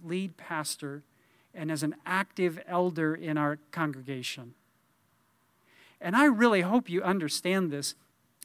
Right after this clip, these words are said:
Tom is always gonna be a leader in our church. I mean, that's just who he is. However, the, the formal and specific responsibilities of being a lead pastor and an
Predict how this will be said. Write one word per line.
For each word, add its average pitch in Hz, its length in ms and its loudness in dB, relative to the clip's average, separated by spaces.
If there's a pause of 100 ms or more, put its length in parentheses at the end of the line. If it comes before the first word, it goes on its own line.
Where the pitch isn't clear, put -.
(140)
Tom 285 280 6
is 170 120 2
always 196 320 6
gonna 160 180 -2
be 147 120 -2
a 143 80 0
leader 143 320 0
in 123 60 -10
our 113 80 -12
church. 120 500 -14 (760)
I 180 40 -6
mean, 185 80 2
that's 208 140 2
just - 260 -4 (120)
who 233 160 6
he 175 140 0
is. - 360 -4 (2000)
However, 196 640 2
the, 175 260 -4
the 190 200 0
formal 240 800 6
and 180 200 0
specific - 920 2
responsibilities 214 1300 2
of 151 320 -6
being 233 420 6
a 175 100 -2
lead 190 280 -6
pastor 202 500 0
and 160 200 -2
an 156 140 0